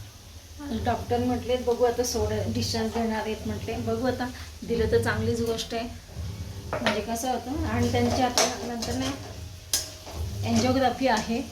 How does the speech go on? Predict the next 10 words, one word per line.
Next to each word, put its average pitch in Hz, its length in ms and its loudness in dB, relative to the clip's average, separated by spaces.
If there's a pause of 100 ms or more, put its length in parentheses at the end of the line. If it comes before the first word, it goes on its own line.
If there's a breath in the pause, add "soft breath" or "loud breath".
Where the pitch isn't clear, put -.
(240)
तर 240 40 -2
आता 226 280 0
ते 233 40 0
कुठ-, - 400 -4
ते 247 120 2
कुठल्या 240 340 2
दवाखान्यात 240 540 6
करायची 226 500 2
आहे - 0 - (400)
अँजिओग्राफी, 202 720 0